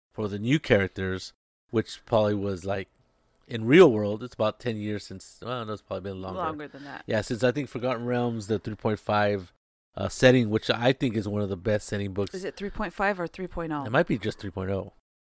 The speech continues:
Speaker 1: Uh, the setting, and it has a ton of information, you know, and a t-,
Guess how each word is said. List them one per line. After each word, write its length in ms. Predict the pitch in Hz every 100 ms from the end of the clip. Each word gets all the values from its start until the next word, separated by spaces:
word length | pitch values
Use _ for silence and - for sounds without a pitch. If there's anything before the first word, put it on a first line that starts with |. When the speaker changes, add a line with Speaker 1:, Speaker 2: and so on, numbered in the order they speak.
| _ -
Speaker 1:
Uh, 180 | 110 107
the 120 | 104
setting, 420 | - 123 120 110
and 300 | 110 107 104
it 120 | 107
has 260 | 104 120 113
a 40 |
ton 440 | 117 - 147 143 143
of 120 | 127
information, 680 | 123 - 110 113 - 95 87 _ - - -
you 80 | 104
know, 300 | 101 92 -
and 220 | 104 104
a 60 | 107
t-, 160 | -